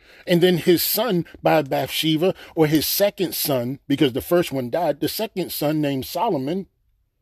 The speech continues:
he broke God's heart when he turned his back on God, because God told him not to marry women who were a non-believers. But Solomon married women who believed in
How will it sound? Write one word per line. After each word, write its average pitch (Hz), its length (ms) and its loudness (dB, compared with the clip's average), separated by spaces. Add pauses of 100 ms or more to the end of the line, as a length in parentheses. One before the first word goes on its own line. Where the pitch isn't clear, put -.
(320)
he 269 160 -2
broke 156 300 0
God's 160 300 2
heart 170 280 -4
when 170 200 -4
he 190 180 -6
turned 185 320 -2
his 190 160 -2
back 208 340 -6
on 120 220 -4
God, 104 360 -8 (420)
because 151 280 4
God 156 300 -2
told 180 300 -2
him 135 260 -4
not 151 260 -2
to 175 120 2
marry 143 400 2
women 131 580 -2 (280)
who 160 360 0
were 131 320 -2 (600)
a 147 100 0
non-believers. 135 1200 0 (760)
But 131 160 -2
Solomon 151 600 0
married 139 320 -2
women 147 440 0 (840)
who 170 180 2
believed 147 580 0 (140)
in 135 200 -2